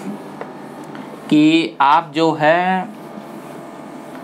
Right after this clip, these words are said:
highest ranking अगर लाएंगे नीट में, तो आप Ames में पहुंच पाएंगे। पहले एसेशन रीजन का भी चक्कर था, अब तो वो सब भी हट गया है।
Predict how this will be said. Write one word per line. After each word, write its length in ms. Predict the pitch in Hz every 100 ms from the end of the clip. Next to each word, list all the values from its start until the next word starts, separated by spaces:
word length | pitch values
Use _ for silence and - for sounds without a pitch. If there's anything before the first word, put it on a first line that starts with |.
| - - - - - - - - - - -
highest 640 | - 143 156 175 180 175 151
ranking 460 | 139 139 151 151
अगर 200 | 139 143
लाएंगे 400 | 135 131 135 143
नीट 280 | 135 131 131
में, 220 | 139 151
तो 100 | 160
आप 240 | 135 135 -
Ames 280 | 123 -
में 120 | 117 107
पहुंच 220 | 107 104
पाएंगे। 360 | 101 101 104
पहले 340 | 110 131 135 151
एसेशन 380 | 143 147 - 165
रीजन 360 | 156 151 160
का 140 | 156 151
भी 80 |
चक्कर 320 | 151 - - 151
था, 300 | - 156 151
अब 120 | 147
तो 60 | 131
वो 160 | 127 127
सब 220 | 139 131
भी 120 | 143
हट 160 | 139 127
गया 260 | 139 143
है। 240 | 131 151